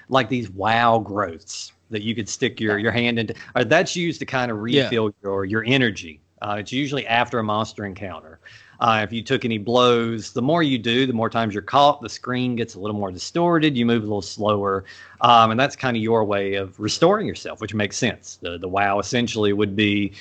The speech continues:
Speaker 1: uh, restoring you, uh, kinda to working condition again. Um, you're able to do that one last time, um, and in doing so,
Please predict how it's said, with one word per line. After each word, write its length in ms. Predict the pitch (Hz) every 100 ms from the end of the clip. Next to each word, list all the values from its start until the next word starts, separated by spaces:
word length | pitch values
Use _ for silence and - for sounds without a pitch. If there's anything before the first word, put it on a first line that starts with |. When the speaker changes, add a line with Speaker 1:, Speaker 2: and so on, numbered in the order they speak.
| - - -
Speaker 1:
uh, 240 | 107 98 90
restoring 540 | 101 - 160 139 98
you, 140 | 87 78 _ _
uh, 240 | 110 101 104 - _
kinda 240 | - 120 104
to 80 | 101
working 400 | 113 123 120 101
condition 440 | 101 107 - 104
again. 360 | 87 90 87 - _ - - -
Um, 420 | 123 117 104 95 90 _ _ _ _ _
you're 180 | - 135
able 180 | 151 151
to 80 | 139
do 180 | 127 147
that 220 | 120 90
one 180 | 104 110
last 320 | 110 107 -
time, 340 | 107 104 78 - _ _ -
um, 420 | 104 98 92 92
and 180 | 98 110
in 200 | 113 107
doing 340 | 131 165 151
so, 420 | - 135 92 76